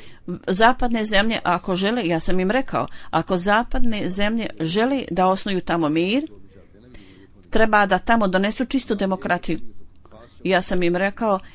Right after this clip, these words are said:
„Vi jako puno govorite o demokratiji, da tamo treba biti demokratija. Ne dovođenjem određene osobe i dugo vremena pomagati tu osobu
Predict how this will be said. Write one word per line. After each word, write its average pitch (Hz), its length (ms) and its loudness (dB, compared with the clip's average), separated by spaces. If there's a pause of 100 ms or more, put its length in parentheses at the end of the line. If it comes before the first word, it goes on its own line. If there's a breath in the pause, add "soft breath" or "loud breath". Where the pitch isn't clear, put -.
„Vi 190 180 -2
jako 233 280 4
puno 233 260 0
govorite 208 520 -2
o 196 40 0
demokratiji, 185 560 -2
da 170 100 0
tamo 170 240 -2
treba 165 260 -2
biti 160 160 -2
demokratija. 147 600 -4 (2250 soft breath)
Ne - 280 2
dovođenjem 214 640 2
određene 196 540 -2
osobe 190 500 0 (340 soft breath)
i 202 200 0
dugo 208 320 4
vremena 190 500 2 (120)
pomagati 202 520 2
tu 240 140 0
osobu 226 380 0